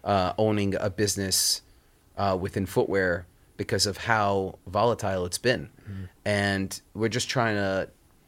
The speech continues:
Speaker 1: figure out, and, you know, we have conversations about it. Teddy and I both have conversations about it, and we try to make the best deci-, decisions we can for the consumer's sake. Like,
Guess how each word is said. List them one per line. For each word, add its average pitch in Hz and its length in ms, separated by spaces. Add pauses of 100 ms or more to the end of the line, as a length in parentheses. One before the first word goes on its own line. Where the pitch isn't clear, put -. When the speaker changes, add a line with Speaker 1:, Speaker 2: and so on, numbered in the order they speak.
Speaker 1:
figure 110 340
out, 107 160
and, 113 120
you 135 40
know, 113 140
we 117 120
have 127 100
conversations 117 600
about 85 220
it. - 80
Teddy 98 240
and 95 80
I 85 80
both 90 340
have 92 160
conversations 95 640
about 92 240
it, 95 80
and 98 320
we 110 100
try 135 200
to 135 60
make 143 120
the 147 80
best 135 220
deci-, 127 340
decisions 117 460
we 110 80
can 123 400 (240)
for - 160
the 156 100
consumer's 208 480
sake. 98 400 (180)
Like, 120 300